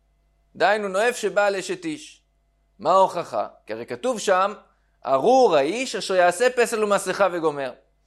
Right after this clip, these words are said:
אם תפרש שזה הכוונה שהוא עובד עבודה זרה כמו הפשטות, וכי ייתכן דבר כזה שבארור סגי להם מספיק כללה, הוא הרי כופר, כופר בעיקר.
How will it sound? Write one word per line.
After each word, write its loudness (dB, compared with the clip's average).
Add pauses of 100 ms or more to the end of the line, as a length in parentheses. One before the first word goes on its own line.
(300)
אם -8
תפרש 0
שזה -2
הכוונה 0
שהוא -2
עובד 4
עבודה 2
זרה 2
כמו -2
הפשטות, -6 (640)
וכי -10
ייתכן -4
דבר 4
כזה 0
שבארור 4
סגי 0
להם -2
מספיק -8 (300)
כללה, 4
הוא 4
הרי 0
כופר, -4 (220)
כופר -4
בעיקר. 0